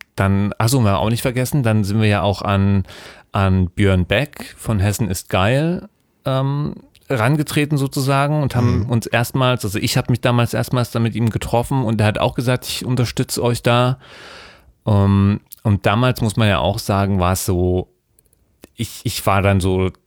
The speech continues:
Speaker 1: ein Stück weit das Gesicht dieser Kampagne. Also es war auch schon, sagt ja der Name schon, auch auf mich ziemlich
Speaker 2: Wir haben uns da auch
Speaker 1: fokussiert als
Speaker 2: tatsächlich
Speaker 1: Person.
Speaker 2: vielleicht auch ziemlich lange Gedanken gemacht. Also,
Speaker 1: Mhm.
Speaker 2: ähm,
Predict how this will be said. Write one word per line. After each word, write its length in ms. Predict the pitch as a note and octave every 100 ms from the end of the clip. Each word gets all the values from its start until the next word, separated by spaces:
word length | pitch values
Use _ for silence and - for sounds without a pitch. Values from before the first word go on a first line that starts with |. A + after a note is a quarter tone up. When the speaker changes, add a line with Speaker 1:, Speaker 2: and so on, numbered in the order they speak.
| _
Speaker 1:
ein 100 | G2
Stück 260 | E2+ G#2+ -
weit 140 | F#2+
das 160 | F#2+ -
Gesicht 800 | E2+ F2+ G2+ D3 - - - -
dieser 260 | A2+ A2+
Kampagne. 340 | - A2 A#2 A#2+
Also 140 | G2+
es 160 | F#2+ -
war 180 | G#2 A2+
auch 140 | G2
schon, 260 | - G#2 G2
sagt 200 | - F#2+
ja 60 | G#2
der 160 | F2
Name 300 | F2 F2 A2
schon, 320 | G2 G#2 G2 F#2+
auch 280 | F#2 - - F#2+ F2+ F#2 - -
auf 200 | G2 -
mich 480 | G#2 C3+ C3 - - - _ _ _
ziemlich 200 | - G2+
Speaker 2:
Wir 60 | B2+
haben 100 | C3+
uns 120 | A2
da 100 | A2
auch 40 |
Speaker 1:
fokussiert 200 | G#2 A#2+
als 120 | A2 G#2
Speaker 2:
tatsächlich 300 | A2+ A#2+ G2
Speaker 1:
Person. 300 | G#2 F#2+ A2+ -
Speaker 2:
vielleicht 260 | G2+ G#2 G#2+
auch 100 | G#2+
ziemlich 360 | - B2 G#2+
lange 260 | G#2+ A2 G2
Gedanken 460 | F2+ F#2+ - G#2
gemacht. 340 | F#2+ F#2 F2+ -
Also, 220 | F2 G#2+
Speaker 1:
Mhm. 440 | G2+ F#2 F#2 F#2 G#2+
Speaker 2:
ähm, 500 | F#2 F2+ F2 E2+